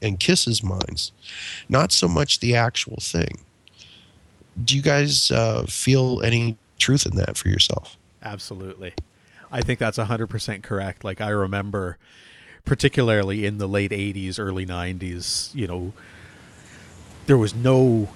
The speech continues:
Speaker 2: information to be had. Kiss was, you know, passé at best.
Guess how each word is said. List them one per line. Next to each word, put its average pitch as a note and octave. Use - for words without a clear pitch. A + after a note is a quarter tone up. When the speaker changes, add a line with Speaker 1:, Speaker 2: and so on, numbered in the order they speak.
Speaker 2:
information G#2
to F#2+
be F2+
had. A2+
Kiss -
was, -
you A2+
know, D#2+
passé A2
at A#2
best. -